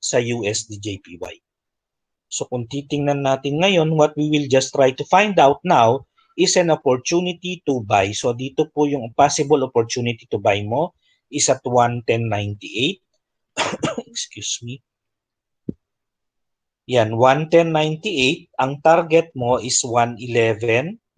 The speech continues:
fifty. Yung one eleven fifty po ay galing po yan sa upper, up, ah, galing po yan sa base,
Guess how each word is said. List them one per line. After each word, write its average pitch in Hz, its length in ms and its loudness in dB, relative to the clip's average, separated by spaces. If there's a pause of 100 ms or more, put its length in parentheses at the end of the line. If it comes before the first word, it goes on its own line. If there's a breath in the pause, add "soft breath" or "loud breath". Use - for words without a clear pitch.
fifty. 113 560 -12
Yung 123 80 -4
one 196 240 4
eleven 180 480 2
fifty 160 480 -8
po 117 320 0
ay 113 160 0
galing 117 480 2
po 190 160 -2
yan 127 320 2
sa 143 400 2
upper, 139 560 2 (640)
up, 143 320 2
ah, 110 960 2 (480)
galing 143 400 2
po 170 160 2
yan 135 240 0
sa 131 160 0
base, 143 640 0